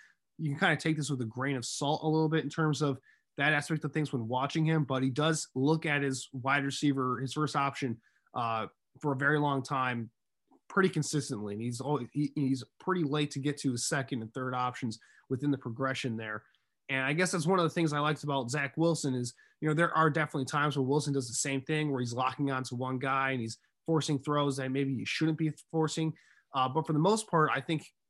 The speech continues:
Wilson, he's a very quick processor of the field, both before the snap and after the snap. And one of the things I really like about Wilson is his ability to, uh, improvise, um, when things get out of structure and he has to go out there and make a play, whether he's rolling out to his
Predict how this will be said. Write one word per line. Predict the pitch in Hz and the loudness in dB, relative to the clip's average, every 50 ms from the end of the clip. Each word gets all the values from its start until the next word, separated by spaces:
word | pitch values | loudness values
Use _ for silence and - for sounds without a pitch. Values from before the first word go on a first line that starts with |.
| - - _ | -20 -12 _
Wilson, | 160 160 180 190 160 - 156 139 | 0 2 2 2 2 2 2 2
he's | 147 127 | 2 0
a | 135 | -2
very | 120 120 156 170 180 175 170 156 139 131 - _ _ _ | -2 2 4 4 4 4 4 2 0 0 -4 _ _ _
quick | - - 170 156 - | -2 -2 0 0 0
processor | - - 156 151 151 - - 139 120 - - 135 117 113 - - _ _ _ _ _ - | 2 4 4 4 4 4 0 -2 -4 -2 -2 -2 -2 -4 -6 -8 _ _ _ _ _ 0
of | 147 156 | 0 2
the | 143 123 | 2 0
field, | - - 151 143 135 120 | 0 0 2 2 2 0
both | 143 143 135 - - _ _ _ _ _ _ - | 0 -2 -2 -4 -8 _ _ _ _ _ _ -10
before | 135 - - 165 165 | -8 -2 0 0 0
the | 156 | 0
snap | 143 - - 156 147 143 135 - - _ - | 0 -2 -2 0 0 0 -2 -4 -8 _ -8
and | 123 120 139 | -4 -2 0
after | 147 147 143 - | 0 0 -2 -2
the | 127 117 | -6 -6
snap. | - - 131 107 101 98 - _ _ _ _ _ _ _ | -6 -6 -6 -8 -8 -10 -12 _ _ _ _ _ _ _
And | - 131 139 139 | -4 -2 0 2
one | 165 180 | 2 2
of | 170 | 2
the | 147 | 2
things | 165 165 151 156 | 0 0 0 2
I | |
really | 147 156 165 160 | 2 2 4 4
like | 156 151 147 - | 4 2 2 0
about | 147 135 139 135 120 117 | 0 0 0 -2 -2 0
Wilson | 139 165 170 165 160 - 139 123 | 2 2 2 2 2 0 -2 -2
is | 127 123 | -2 -2
his | 151 147 | -2 -2
ability | 135 135 151 143 139 131 127 117 113 107 - - - | 0 2 2 2 2 2 0 -2 -4 -10 -14 -10 -4
to, | - 127 120 120 120 | -2 0 0 0 -2
uh, | 117 110 110 107 - - | -2 -4 -4 -6 -4 -2
improvise, | 170 170 160 156 131 131 123 123 120 110 110 - - - _ _ _ _ _ _ | -2 0 0 0 0 0 0 0 -2 -2 -6 -8 -10 -12 _ _ _ _ _ _
um, | - 123 120 113 110 107 101 - - - | -4 -2 -2 -2 -2 -4 -6 -10 -8 -4
when | 135 131 127 123 120 | -4 -2 -2 -4 -4
things | - 156 151 147 131 | -2 0 0 0 0
get | 123 143 135 - - | 0 -2 -4 -2 0
out | 139 143 143 | 2 2 2
of | 131 | 2
structure | - - - 156 147 127 135 135 | -2 0 2 0 0 0 0 -4
and | 127 127 | -4 -4
he | 120 | -4
has | 117 139 135 131 120 - | -2 -2 -2 -2 -4 -4
to | - 135 | -2 0
go | 139 135 | 2 2
out | 139 135 135 - | 2 0 0 -2
there | 139 127 | -2 -2
and | 120 123 | -2 -2
make | 135 135 - | -4 -4 -6
a | 110 | -10
play, | - - 160 156 143 120 | -6 -2 0 0 2 0
whether | 113 120 113 117 | 0 -2 -4 -4
he's | 120 120 113 - | -4 -4 -4 -2
rolling | 131 139 139 131 127 131 139 | 0 0 0 0 0 0 -2
out | 139 135 135 | -2 -2 -4
to | - - | -4 -6
his | 120 104 | -6 -6